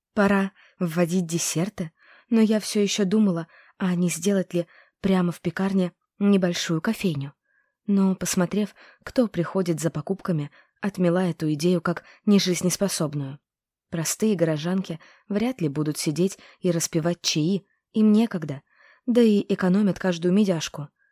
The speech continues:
Другое дело лорды и леди — чьи служанки приходят за порцией свежей выпечки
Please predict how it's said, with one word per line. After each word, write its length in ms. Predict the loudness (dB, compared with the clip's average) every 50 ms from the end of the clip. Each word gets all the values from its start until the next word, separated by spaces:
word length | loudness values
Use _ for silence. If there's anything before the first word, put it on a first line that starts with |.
| _ _ _ _
Другое 360 | -2 0 0 2 2 2 2
дело 280 | 2 0 0 0 0 0
лорды 440 | 0 0 0 -2 -4 -6 -8 -8 -12 _ _ _
и 100 | -2 0
леди — 420 | 0 2 0 -2 -4 -6 -12 -14 -18 _ _ _ _ _ _
чьи 240 | -8 -6 -4 -4 -4
служанки 640 | -4 -4 -4 -4 -4 -4 -4 -4 -6 -6 -6 -8 -10 -10 -16 -20 _
приходят 480 | -4 -2 -2 2 2 2 4 4 2 2
за 120 | 0 -4
порцией 480 | -4 -4 -6 -6 -6 -6 -4 -4 -4 -4
свежей 360 | -2 0 0 0 0 -2 -2
выпечки 480 | -4 -4 -6 -6 -8 -8 -6 -6 -8